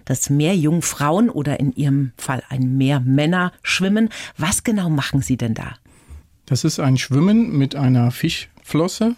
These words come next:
Speaker 2: und
Speaker 1: Mhm.
Speaker 2: einem Kostüm. Das Kostüm ist eigentlich eine Badehose, die nur ein Bein hat,
Speaker 1: Mhm.
Speaker 2: also wo man mit beiden Beinen einsteigt und dann auf eine Flosse steigt, also ein großes Brett mit beiden Füßen drauf
Speaker 1: Mhm.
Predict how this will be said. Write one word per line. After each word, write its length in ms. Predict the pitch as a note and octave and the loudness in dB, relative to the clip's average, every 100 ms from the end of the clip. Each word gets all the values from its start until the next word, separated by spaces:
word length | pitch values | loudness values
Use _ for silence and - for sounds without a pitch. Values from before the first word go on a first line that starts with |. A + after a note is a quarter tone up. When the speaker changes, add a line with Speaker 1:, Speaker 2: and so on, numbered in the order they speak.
| _ _ _ | _ _ _
Speaker 2:
und 180 | - C3+ | 0 0
Speaker 1:
Mhm. 60 | B2+ | 2
Speaker 2:
einem 160 | C3 C3+ | 2 2
Kostüm. 580 | C3 - - B2+ A#2+ G#2+ _ | 0 0 2 2 2 -2 _
Das 160 | - B2 | -8 -4
Kostüm 420 | - - D3+ G3 | -2 0 2 2
ist 120 | E3 | 0
eigentlich 320 | C#3 C#3+ D#3 C#3 | 0 0 2 2
eine 160 | C3 | 2
Badehose, 600 | A#2+ C3 E3 E3+ F3+ G3+ G#3 | 2 2 2 2 2 0 0
die 160 | C3+ | 2
nur 220 | B2+ B2+ - _ | 2 0 -4 _
ein 360 | C3+ D3 G#3 A#3 _ - | -2 2 4 2 _ -2
Bein 320 | D3 F3 G3+ | 0 2 2
hat, 300 | G#3 A#3 - | 0 -2 -6
Speaker 1:
Mhm. 380 | - C#3 C#3 A3 - | -2 0 0 -2 -2
Speaker 2:
also 200 | C#3+ A#2+ | -2 2
wo 80 | B2+ | 2
man 180 | C3 C3 | 4 4
mit 160 | C3 | 2
beiden 320 | B2+ C3+ E3 C#3+ | 0 0 2 2
Beinen 320 | C#3+ D#3 E3 D#3 | 2 2 2 2
einsteigt 720 | D#3 F#3+ - F3+ G#3 - - _ - | 0 0 0 0 0 -4 -20 _ -4
und 320 | C#3 C3+ - | 0 0 0
dann 260 | C3 C#3+ D3 | 2 2 0
auf 260 | D3+ C#3+ | -2 -2
eine 220 | - C3 A#2+ | 0 2 2
Flosse 340 | - D#3+ A3 | 0 0 0
steigt, 460 | - F#3 G3 G#3 - | -2 0 0 -2 -6
also 200 | C#3 A#2+ | -4 -2
ein 320 | C3+ A#2+ B2 - - | -2 -4 -4 -8 -6
großes 380 | - C#3+ - A#2+ | 0 0 0 -2
Brett 320 | C3 E3 - | -2 -2 0
mit 160 | C#3 B2+ | -2 2
beiden 300 | C3+ D3 C3+ | 2 2 0
Füßen 320 | F#3 F3+ C#3 | -2 0 0
drauf 420 | C3+ D#3+ A#3 - - | 2 0 0 -6 -8
Speaker 1:
Mhm. 300 | - C#3+ D3 | -2 -2 -2